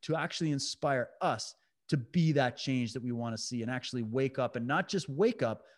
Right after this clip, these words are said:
but go and do something about it. And, um, and that's what I think in the end is, is what we need to do. So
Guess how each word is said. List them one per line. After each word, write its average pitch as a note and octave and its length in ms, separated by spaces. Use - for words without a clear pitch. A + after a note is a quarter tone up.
but C3 180
go D#3+ 200
and G#2+ 240
do F3 220
something B2 400
about A#2 360
it. F#2+ 120
And, B2 240
um, G#2+ 420
and B2+ 140
that's D3 260
what C3 140
I B2+ 120
think A#2 400
in A#2+ 140
the A2+ 160
end G#2 240
is, G#2 220
is A2 160
what A2 180
we A2 80
need G#2 220
to G2+ 60
do. G2 260
So A#2+ 280